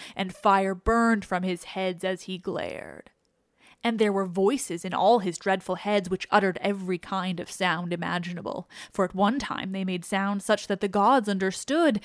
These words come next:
but at another the noise of a bull bellowing aloud in proud, ungovernable fury.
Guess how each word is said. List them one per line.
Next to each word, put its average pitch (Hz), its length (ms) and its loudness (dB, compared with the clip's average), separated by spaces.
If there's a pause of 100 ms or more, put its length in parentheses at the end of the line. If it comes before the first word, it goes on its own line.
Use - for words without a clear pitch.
(340)
but 220 100 2
at 208 100 2
another 202 560 0
the - 80 -6
noise 196 400 0
of - 80 -12
a 190 60 -4
bull 208 460 2
bellowing 190 500 -2
aloud 202 440 -2
in 202 140 -10
proud, - 580 -2
ungovernable 185 840 -4
fury. 69 800 -10